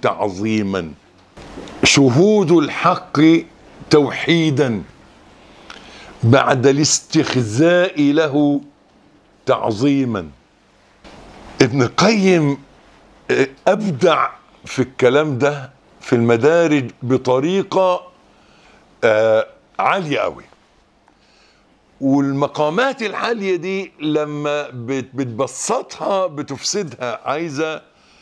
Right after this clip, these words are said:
آه، مشاعر عالية. عشان كده عايز، آه، أديك بس لمحة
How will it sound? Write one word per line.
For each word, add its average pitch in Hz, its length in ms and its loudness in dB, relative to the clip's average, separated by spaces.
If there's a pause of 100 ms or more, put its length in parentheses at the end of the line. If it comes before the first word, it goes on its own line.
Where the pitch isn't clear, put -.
(380)
آه، 113 320 0 (680)
مشاعر 175 560 -4
عالية. 131 440 -6 (1700)
عشان 147 300 0
كده 190 220 0
عايز، 202 600 -2 (380)
آه، 113 340 2 (460)
أديك 139 240 2
بس 196 500 0
لمحة 196 560 -2